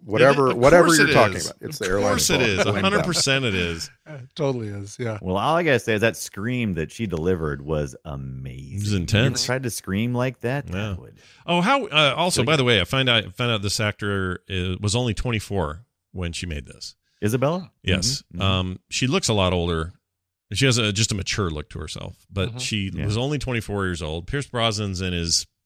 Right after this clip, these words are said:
Speaker 1: forties, late forties, mid, mid late. It's a little weird having a twenty-four-year-old crawling
Speaker 4: Mid-late.
Speaker 1: all over you and
Speaker 3: Mm-hmm.
Speaker 1: biting, biting on you and hanging
Speaker 4: Mid-late.
Speaker 1: out like that. Isn't that a little bit weird? It's a little bit weird.
Speaker 3: A little bit.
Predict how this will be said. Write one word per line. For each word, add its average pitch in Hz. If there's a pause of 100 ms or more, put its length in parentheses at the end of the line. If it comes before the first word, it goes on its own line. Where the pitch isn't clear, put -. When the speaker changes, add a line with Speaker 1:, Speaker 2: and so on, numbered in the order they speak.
(440)
Speaker 1:
forties, 92 (340)
late 107
forties, 80 (800)
mid, 92 (100)
mid 104
late. 76 (1040)
It's -
a 349
little 262
weird 107
having 110
a 98
twenty-four-year-old 92
crawling 226
Speaker 4:
Mid-late. 135
Speaker 1:
all 92
over 92
you 95
and 110
Speaker 3:
Mm-hmm. -
Speaker 1:
biting, 98
biting 98
on 98
you 110
and 101
hanging 101
Speaker 4:
Mid-late. 104
Speaker 1:
out -
like 139
that. 185
Isn't 185
that 220
a -
little 247
bit 311
weird? 370
It's 359
a 330
little 277
bit 76
weird. 98
Speaker 3:
A -
little 143
bit. 107